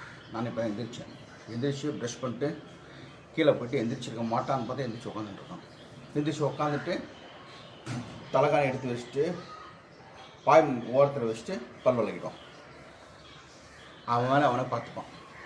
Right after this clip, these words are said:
சில நேரம் தான் அவனை பண்ண முடியும். உடம்பு கிடம்பு சரியில்லை, ரொம்ப, ரொம்ப கஷ்டமா இருக்கும் அவனை பார்க்கறதுக்கு. ரைட், ஓகே. இதுவும் கடந்து போகும்.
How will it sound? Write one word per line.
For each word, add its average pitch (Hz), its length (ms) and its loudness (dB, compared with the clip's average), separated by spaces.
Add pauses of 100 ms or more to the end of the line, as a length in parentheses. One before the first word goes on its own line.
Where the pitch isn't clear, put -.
(140)
சில 165 240 6
நேரம் 156 300 4
தான் 165 120 6
அவனை 139 240 6
பண்ண 135 120 -4
முடியும். 120 220 0
உடம்பு 135 200 4
கிடம்பு 135 260 0
சரியில்லை, 120 300 0
ரொம்ப, 120 360 4
ரொம்ப 104 320 0
கஷ்டமா 104 320 -4
இருக்கும் 90 260 -8
அவனை 90 280 -6
பார்க்கறதுக்கு. 85 380 -12
ரைட், 127 200 0
ஓகே. 113 260 -8 (920)
இதுவும் 156 320 6
கடந்து 120 280 4
போகும். 95 300 -4